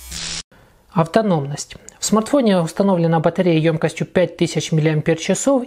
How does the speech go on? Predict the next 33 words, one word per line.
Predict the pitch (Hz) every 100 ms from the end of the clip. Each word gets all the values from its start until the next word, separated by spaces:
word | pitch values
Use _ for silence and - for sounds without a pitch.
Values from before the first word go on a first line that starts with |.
| -
и | 202
это | 208 202
один | 208 185 214 185
из | 165
немногих | 190 196 180 151 147
параметров, | - 165 233 269 254 220
по | -
которым | 180 175 185 160
смартфон | - 165 - 247 233
себя | 160 170
проявил | 180 156 147 139 202 190
довольно-таки | 147 143 165 165 160 160
неплохо. | 156 156 147 - - - - - - - - -
При | 262 277
емкости | 170 190 185 185 -
в | -
пять | 208 196
тысяч | 180 170 -
миллиампер-часов | 170 170 165 180 - 208 - 302
смартфон | - 190 190 - 240 220 165 -
легко | 170 185 - - 190
сможет | 165 - 180 151
продержаться | - 156 156 165 240 269 - 196
полтора | - 185 180 180 240 254
дня, | 220 220
а | 180
может | 208 180
быть | 151 160 160
и | 156
два | 139 156 156
дня | 151 185 240
активного | 170 - 156 175 170 165
использования. | 156 - 143 131 143 151 190